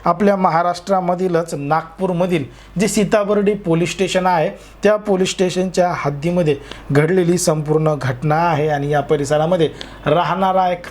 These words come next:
तरुण आहे आणि तो या ठिकाणी मोलमजुरीचं काम करत होता. आता मोलमजुरीचं काम, इमारत बांधकाम, ते त्याचं काम तो या ठिकाणी करायचा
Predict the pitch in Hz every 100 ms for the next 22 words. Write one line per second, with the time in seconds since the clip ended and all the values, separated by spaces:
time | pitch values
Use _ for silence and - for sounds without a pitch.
0 | - 156 151 175 175 165 147 196 - -
1 | - 139 143 - 175 147 156 143 139 139
2 | 147 151 135 - - - 147 175 202 180
3 | 170 156 156 147 156 147 143 147 165 175
4 | 160 127 127 120 113 - - - - 220
5 | 220 226 220 220 214 214 208 220 202 202
6 | 208 190 180 180 190 165 180 170 165 185
7 | - - - - 147 - 180 185 180 185
8 | 180 175 180 175 160 185 175 175 175 151
9 | 190 190